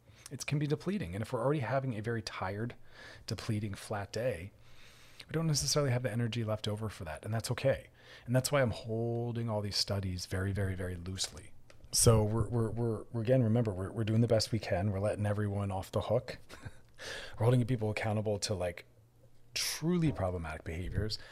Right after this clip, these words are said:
but we're not gonna panic relationally over a shift in both sex, but also in interest or how the relationship feels. And I know it feels so real,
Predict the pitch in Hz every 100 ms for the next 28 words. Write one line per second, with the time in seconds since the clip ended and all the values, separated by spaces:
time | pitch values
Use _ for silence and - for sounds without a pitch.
0 | - - 135 139 147 156 190 - - -
1 | 110 107 107 101 95 90 - 95 85 -
2 | 95 92 87 - - 107 - - 101 98
3 | 92 90 - - - - - - 104 95
4 | 92 - - _ - - - 262 - -
5 | - - - - 156 165 - 170 135 123
6 | - 127 113 - - - 113 107 104 -
7 | - - 110 104 98 101 101 - - -
8 | 90 71 - - - - - 123 131 156
9 | 147 - 110 - - 135 104 90 104